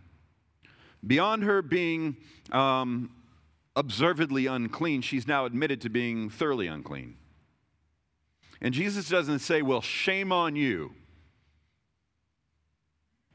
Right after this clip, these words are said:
He says, "Hey, bring your husband here. Bring that guy here. Uh, that's right, you, you've had five husbands, and the one you have now is not your husband. What you have said is true." So he appeals to her interest. He says, "Hey, go call your husband and bring him, bring him here.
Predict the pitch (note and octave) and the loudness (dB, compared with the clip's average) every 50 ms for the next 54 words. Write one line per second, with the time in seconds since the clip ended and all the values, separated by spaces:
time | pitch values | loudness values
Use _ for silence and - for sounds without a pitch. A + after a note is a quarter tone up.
0 | _ _ _ _ _ _ _ _ _ - - A2 - D3 C#3 F#3 F#3+ C#3 D#3 F#3+ | _ _ _ _ _ _ _ _ _ -10 -8 -4 -2 0 2 2 2 4 2 2
1 | G3+ G3 F#3+ F#3+ F#3+ F#3+ D3 E3 E3 F3 F3 C#3 - - - D#3 F3 F3+ F3+ D3+ | 4 4 2 2 2 2 2 0 0 0 0 -2 -2 0 0 0 2 2 0 2
2 | F#3 E3+ E3+ E3 D#3+ D3 E3 F3+ F3 D3 A2+ F2+ - - - - - - A2 C3 | 2 2 2 2 0 0 0 2 2 2 2 0 -4 -12 -20 -12 -4 0 0 2
3 | C3+ F2 B2 D#3 D3 - - G3+ F3 D#3+ C#3+ D#3+ E3 - E3 F3 D#3+ C3 E3 E3 | 2 0 0 -2 0 2 2 2 2 2 0 -2 -6 -4 -4 -4 -2 0 0 0
4 | D#3+ - - F#3+ G3 G3+ G3+ E3+ D3 C3+ A#2 A#2+ C#3+ D3 C#3+ C3+ C#3 D3 D3+ D#3+ | 0 0 0 2 2 2 2 2 0 0 -2 -2 -4 -2 -2 -2 -2 -2 -2 0
5 | D#3 D3+ C#3+ C#3+ D3 D3 D3 D3 D3 D3 B2 D3+ A#2+ B2+ C#3+ D#3 D#3+ C#3+ B2+ C3 | 0 0 2 2 2 2 0 -2 -2 -2 -2 -2 0 0 0 0 0 0 -2 -2
6 | C3+ C3+ C3+ A#2+ B2+ C#3 D3+ D3 - B2+ A2 A2+ B2 - - - - G#3+ A3+ F3 | -2 0 -2 -2 0 -2 -4 -2 -2 -2 -2 -2 -2 -4 -6 -8 -6 -2 -2 0
7 | A#2 E2 D2+ D2 D2 - - - - - - - - - - - - - - - | -2 -2 -6 -10 -14 -16 -20 -20 -20 -20 -20 -20 -20 -20 -20 -20 -20 -20 -20 -20
8 | - - - F3 F3 F3 F3 - - A3 A3+ C4 C4+ - - D4+ C4 F#3+ D#3 C3+ | -14 -4 0 2 2 2 2 0 0 0 2 2 0 -2 -2 0 2 2 2 2
9 | - G3 G3 - - F3+ - F#3+ F3 D#3 F3+ G#3+ G3 D#3+ D#3 G3 G3 - - A#3 | 0 -2 -2 -2 -2 -4 -2 0 0 0 0 0 0 2 2 0 2 2 2 4
10 | A3+ A3 A#3 A#3 G#3 G#3 G3 F#3 E3 D3+ D3+ F3 E3+ D3+ - - - - - - | 4 4 2 0 0 0 2 2 2 0 -2 -4 -6 -8 -10 -18 -20 -12 -6 -4
11 | D#3+ D#3 F#3+ F#3+ F#3+ F#3 F3+ - - C3 F3+ F3+ F3 D#3+ D#3+ D3 F#2 - - | 0 2 2 2 0 -2 -6 -6 -4 -2 -2 0 0 2 0 0 0 -2 -8